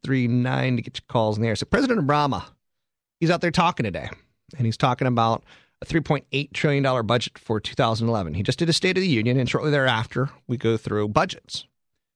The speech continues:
Do you believe the United States has some semblance of control, or are we out of control? Deficit's gonna shoot up to a record one point six trillion dollars this year.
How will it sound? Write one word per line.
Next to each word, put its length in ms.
Do 80
you 80
believe 260
the 60
United 260
States 340
has 800
some 220
semblance 380
of 100
control, 500
or 80
are 60
we 100
out 120
of 60
control? 360
Deficit's 260
gonna 140
shoot 280
up 180
to 120
a 60
record 360
one 220
point 240
six 220
trillion 540
dollars 340
this 200
year. 220